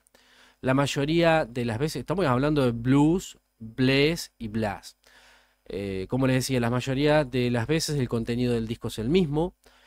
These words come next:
incluido el ebut punto bin, que es el arranque del juego. Esto también contiene una lista con todos los posibles Blues, Bless, Blast, eh, de todas las versiones publicadas de ese juego para todas las regiones. Otras veces el eboot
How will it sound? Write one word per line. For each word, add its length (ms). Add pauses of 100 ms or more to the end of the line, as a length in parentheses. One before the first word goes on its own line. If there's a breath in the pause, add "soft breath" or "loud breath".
(160 soft breath)
incluido 760
el 180
ebut 380
punto 320
bin, 240
que 120
es 120
el 140
arranque 460
del 120
juego. 480
Esto 240
también 340
contiene 380
una 80
lista 540 (340 soft breath)
con 220
todos 180
los 100
posibles 760
Blues, 440
Bless, 540
Blast, 460 (560 soft breath)
eh, 400
de 160
todas 260
las 220
versiones 640
publicadas 880
de 220
ese 200
juego 360
para 260
todas 240
las 100
regiones. 600 (540 soft breath)
Otras 300
veces 440
el 160
eboot 360